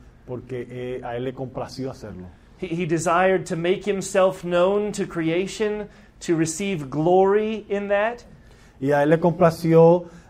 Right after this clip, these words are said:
Speaker 1: ah, a-, hacer la creación para recibir gloria de eso.
Speaker 2: And, and his desire to be glorified is the most appropriate action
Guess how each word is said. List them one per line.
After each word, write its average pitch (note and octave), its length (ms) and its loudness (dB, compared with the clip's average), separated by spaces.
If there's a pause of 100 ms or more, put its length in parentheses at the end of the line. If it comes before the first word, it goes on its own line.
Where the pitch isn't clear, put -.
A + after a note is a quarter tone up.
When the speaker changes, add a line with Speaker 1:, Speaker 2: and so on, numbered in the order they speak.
Speaker 1:
ah, C3+ 680 2 (1120)
a-, C#3 320 -2
hacer E3+ 260 2
la G#3 160 4
creación F#3 560 2
para D#3+ 360 4
recibir D#3 680 2
gloria E3 800 4 (400)
de D3 400 2
eso. G#3 300 -4 (1000)
Speaker 2:
And, F#3 220 -6
and F3+ 160 -6
his F3 280 -4
desire G3 760 2 (140)
to F3+ 240 0
be F3 260 -4
glorified D#3 1120 2 (520)
is E3 200 -4
the G3 80 -4
most G3+ 320 0
appropriate G#3 720 0
action D#3+ 680 -4